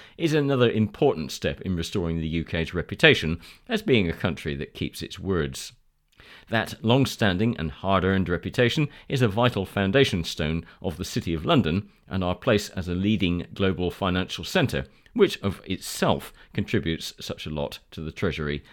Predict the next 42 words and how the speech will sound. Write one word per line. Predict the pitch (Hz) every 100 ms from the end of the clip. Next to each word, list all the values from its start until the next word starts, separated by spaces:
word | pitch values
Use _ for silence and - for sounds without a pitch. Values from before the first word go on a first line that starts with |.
| -
and | 78 78
the |
funding | - 85 71 71
of | 71 73
our | 71
public | - 71 73
services. | - 107 73 - 65 - _ _ _ _ _ - -
Now, | - 113 135 -
I | 101 107
supported | - 107 160 160 87
Rishi | 80 87
Sunak | 82 104 92 127 -
from | 104
the | 101
get-go, | 110 - 160 87 69 - _
so | - 101
of | 90 -
course | 139 127 -
I | 104 110
would | 110 101
be | 107
accused | 101 101 92 87
of | 90
some | - 82
bias. | 80 90 78 67 - - _ _ - - -
However, | 95 92 120 160 - - -
I | 92
think | - 135
even | - 117 113
the | 113
most | 92 90 -
sceptical | - 165 - 147 110
observer | 101 90 92 73 90 -
would | 98
have | - 104
to | 147
admit | 135 82 82 - - -
that | -
his | 92 90
seriousness | - 151 156 113 101 85
of | 92
purpose, | - 82 - 107 -